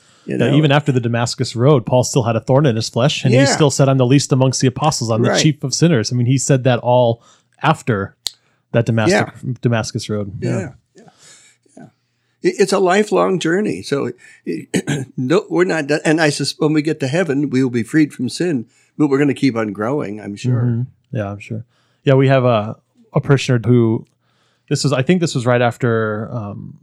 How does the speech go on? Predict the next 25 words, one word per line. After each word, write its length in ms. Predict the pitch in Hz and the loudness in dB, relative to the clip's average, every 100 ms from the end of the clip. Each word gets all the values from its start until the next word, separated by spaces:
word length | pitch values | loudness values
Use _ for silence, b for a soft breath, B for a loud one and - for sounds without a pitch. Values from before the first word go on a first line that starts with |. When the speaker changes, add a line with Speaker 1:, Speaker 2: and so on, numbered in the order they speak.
| _ | _
Speaker 2:
she 200 | - - | -10 -4
was 80 | 131 | -2
struggling 320 | - 147 120 120 | 0 -2 0 -4
with 100 | 110 | -4
some 160 | 123 | -4
illness 340 | 120 117 113 - | -4 -4 -4 -6
or 60 | |
something 220 | 113 123 104 | -6 -6 -6
like 160 | 107 | -8
that. 180 | 117 107 | -6 -6
And, 220 | 104 101 - _ _ _ _ - | -8 -12 -18 _ _ _ _ 0
and, 560 | 123 110 104 104 - _ _ _ _ _ _ - | 0 0 -2 -8 -12 _ _ _ _ _ _ 0
and 120 | 143 | 4
I, 120 | 127 | 4
you 160 | 131 143 | 2 2
know, 80 | 120 | 2
I 100 | 117 | 2
was 160 | 113 | 0
talking 300 | - 156 151 | 2 2 2
to 60 | 131 | 2
her, 280 | 131 131 127 | 4 4 2
it 60 | |
was 160 | 127 117 | 2 2
at 120 | 123 | 2
a, 200 | 113 110 | 0 -4